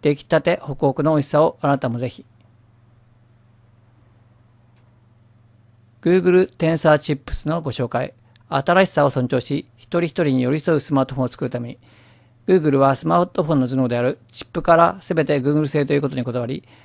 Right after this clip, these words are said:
完全自社製造の新チップGoogle Tensorを開発しました。あなたのことをもっと理解し、もっとサポートするスマートフォンへ、Google Pixel シックス、この秋発売予定です。そしてこちらからお問い合わせ。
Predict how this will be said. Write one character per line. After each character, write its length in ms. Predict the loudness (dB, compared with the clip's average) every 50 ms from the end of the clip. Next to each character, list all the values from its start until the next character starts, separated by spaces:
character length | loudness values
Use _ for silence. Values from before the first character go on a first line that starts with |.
| _ _ _
完 300 | 0 2 2 2 2 0
全 180 | 0 0 0
自 100 | 0 0
社 120 | 0 -2 0
製 180 | 0 0 0
造 160 | 0 0 0
の 160 | 0 -2 -2 -4 -6
新 260 | -6 -2 -2 -2 -2
チ 140 | -2 -4 -6
ッ 40 | -6
プ 120 | -6 -6
Google 440 | -4 -2 -2 0 0 -2 -2 -4 -6 _ _
Tensor 360 | -2 -2 -2 -2 0 0 0
を 180 | 0 0 -2 -4 -14 -20 -20 _ _ _ _
開 140 | -2 0 0
発 200 | 0 0 -4 -6
し 120 | -4 -4
ま 80 | -4 -6
し 40 | -4
た。 200 | -8 -10 -12 -14 _ _ _ _ _ _ _ _ _ _ _ _ _ _ _ _ _ _ _
あ 80 | -4 -2
な 80 | 0 2
た 80 | 2
の 120 | 2 0 -2
こ 100 | -2 -2
と 120 | 0 0
を 40 | 2
も 100 | 0 0
っ 20 |
と 100 | 0 -2
理 80 | -2 -2
解 180 | -2 -2 -2
し、 180 | -2 -4 -4 -2
も 120 | 0 -2
っ 40 | -2
と 100 | -2 -4
サ 140 | -6 -4 -2
ポ 120 | 0 0
ー 20 | -2
ト 80 | -2
す 120 | -4 -6 -6
る 120 | -6 -6
ス 100 | -4 -2
マ 80 | -2 -2
ー 40 | -2
ト 100 | -4 -8
フ 60 | -8
ォ 80 | -6
ン 40 | -8
へ、 120 | -8 -10 -16 _ _
Google 400 | -2 0 0 0 0 -2 -4 -4
Pixel 320 | -8 -14 -10 -8 -6 -6
シ 200 | -6 -8 -8 -8 -8
ッ 40 | -8
ク 60 | -10
ス、 140 | -14 -14 -16 _ _ _ _ _ _ _ _
こ 100 | -2 2
の 120 | 2 2
秋 260 | 2 2 0 -4 -4
発 320 | -4 -10 -10 -10 -8 0 2
売 140 | 2 2
予 100 | 2 0
定 160 | -2 -4 -6 -6
で 100 | -8 -8
す。 220 | -8 -12 -18 _ _ _ _ _ _ _ _ _ _ _ _ _ _ _ _ _ _ _ _ _ _ _ _ _ _ _
そ 100 | -14 -6
し 60 | -2
て 100 | -2 0
こ 160 | 0 -2 -2
ち 100 | 0 0
ら 120 | 2 2
か 80 | 4 6
ら 100 | 6 6
お 60 | 4
問 160 | 2 -2 -2
い 40 | 0
合 40 | -2
わ 80 | -2 -4
せ。 200 | -6 -10 -10